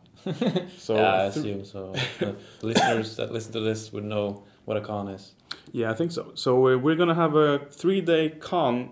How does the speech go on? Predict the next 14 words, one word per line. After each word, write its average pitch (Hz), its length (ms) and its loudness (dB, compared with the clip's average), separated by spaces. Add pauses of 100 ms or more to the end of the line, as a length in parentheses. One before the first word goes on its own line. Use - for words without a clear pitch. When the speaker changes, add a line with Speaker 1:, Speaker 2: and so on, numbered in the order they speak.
Speaker 2:
of 117 240 -2
War 147 180 4
Machine 160 300 -2
Hordes 120 420 0
and 117 260 -4
Kings 127 280 -6
of 131 80 -4
War. 151 340 2 (540)
Uh, - 60 -6 (420)
and, 123 240 0
uh, 123 260 2
that's 139 300 0
in 131 160 0
January 170 720 4